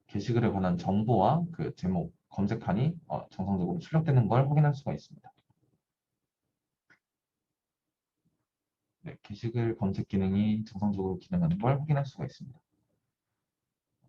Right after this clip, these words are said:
게시글을 만약에 클릭을 하게 되면 비로그인 시에는 이렇게 작성자를 입력하는 칸이 뜨게 되고,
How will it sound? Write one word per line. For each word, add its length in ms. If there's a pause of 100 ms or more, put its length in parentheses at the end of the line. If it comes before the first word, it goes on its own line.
(180)
게시글을 440
만약에 320
클릭을 360
하게 160
되면 260 (160)
비로그인 560
시에는 500
이렇게 200
작성자를 540
입력하는 600
칸이 240
뜨게 200
되고, 320